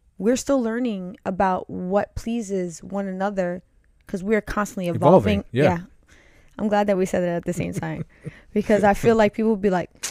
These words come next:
Speaker 1: "Y'all been married fifteen years and you still don't know what
Speaker 2: Yeah.
Speaker 1: your pleases
Speaker 2: Nah,
Speaker 1: your
Speaker 2: man,
Speaker 1: partner?"
Speaker 2: you know, people's, people's desires and, and,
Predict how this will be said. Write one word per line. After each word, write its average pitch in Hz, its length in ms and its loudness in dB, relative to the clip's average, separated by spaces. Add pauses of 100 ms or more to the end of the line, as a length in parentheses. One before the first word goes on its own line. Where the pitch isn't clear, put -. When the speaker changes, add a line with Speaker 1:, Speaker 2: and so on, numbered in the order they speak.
(640)
Speaker 1:
"Y'all 190 260 -4
been 320 240 0
married 214 260 2
fifteen 208 580 0
years 208 240 -2
and 196 180 -2
you 202 80 -2
still 226 260 0
don't 208 220 -2
know 190 260 -2
what 190 320 4
Speaker 2:
Yeah. 185 60 -6
Speaker 1:
your 202 200 2
pleases 208 460 -2
Speaker 2:
Nah, 190 60 -4
Speaker 1:
your 196 80 2
Speaker 2:
man, 185 80 -4
Speaker 1:
partner?" 233 440 2
Speaker 2:
you 339 60 -2
know, 359 60 -10
people's, 117 420 -8
people's 107 360 -4
desires 104 680 0
and, 90 320 -4
and, 87 240 -6